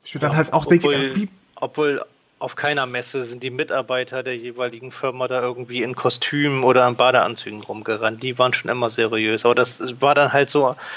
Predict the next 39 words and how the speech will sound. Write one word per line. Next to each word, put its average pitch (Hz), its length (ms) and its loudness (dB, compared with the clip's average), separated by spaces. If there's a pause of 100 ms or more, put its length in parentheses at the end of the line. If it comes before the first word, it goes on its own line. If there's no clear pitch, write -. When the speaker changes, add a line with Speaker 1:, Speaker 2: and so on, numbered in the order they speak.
(300)
Speaker 2:
Animationsleute, 156 1600 2
die 156 160 -8
sie 147 200 -2
halt 160 380 2
da 151 320 4
zugebucht 123 640 -8
haben, 113 280 2
die 113 120 -10
jetzt 110 260 -4
halt 117 160 0
se-, 120 180 -10
seit 120 200 -2
ein 120 80 -14
paar - 180 0
Jahren 107 240 -4
halt - 140 -8
fehlen. 101 320 -12 (340)
Speaker 1:
Ja, 143 240 2
klar, 160 540 2
aber 135 540 4 (440)
trotzdem 160 420 0
ist - 160 -4
das 160 140 -2
halt 147 140 0
so 143 100 0
ein 139 100 -2
Bild, 170 320 4
du 139 80 0
hast 151 160 -2
so 156 60 0
eine 143 200 0
Armada 143 420 2
an 139 120 -4
Leuten, 143 400 0
die 135 340 -4
in 131 140 -8
Polohemden 131 720 4
da 110 200 0
stehen 113 560 -8